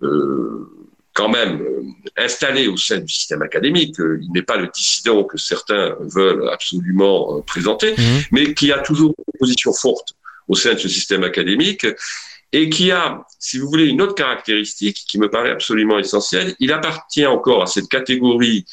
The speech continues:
Speaker 1: euh, de chercheurs qui sont des généralistes. Si vous voulez, ce qu'on, ce qu'on, ce qu'on constate quand même dans le monde de la recherche, c'est vrai pour d'autres secteurs, c'est que nous vivons dans des sociétés où la spécialisation,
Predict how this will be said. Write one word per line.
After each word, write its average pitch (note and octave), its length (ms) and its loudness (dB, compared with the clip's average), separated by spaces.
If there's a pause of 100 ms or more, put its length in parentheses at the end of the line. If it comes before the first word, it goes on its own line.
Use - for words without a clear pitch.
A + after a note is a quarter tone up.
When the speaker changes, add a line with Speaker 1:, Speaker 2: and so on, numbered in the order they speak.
(500)
Speaker 1:
euh, F2+ 180 4
de F#2+ 180 4
chercheurs D#3+ 520 0
qui C#3 100 -2
sont D3+ 180 2
des B2 100 2
généralistes. G2 760 0 (440)
Si - 120 0
vous C#3 80 6
voulez, D3+ 320 4 (100)
ce - 120 0
qu'on, - 260 2
ce - 100 0
qu'on, E3 280 2
ce - 80 -4
qu'on F3 140 4
constate D#3 640 0
quand G#2 120 0
même G#2 320 0
dans E2 160 2
le E2+ 60 2
monde G#2 220 2
de F#2+ 60 0
la F#2+ 100 2
recherche, A2+ 440 0
c'est - 240 -2
vrai F#2 240 0
pour - 180 -10
d'autres E2+ 340 0
secteurs, F3+ 520 0 (340)
c'est B2+ 220 0
que C3 80 2
nous B2+ 200 4
vivons D#3 380 6
dans A2+ 360 4
des G2+ 480 2
sociétés B2+ 420 0
où E3 100 4
la B2+ 80 2
spécialisation, C3+ 1000 2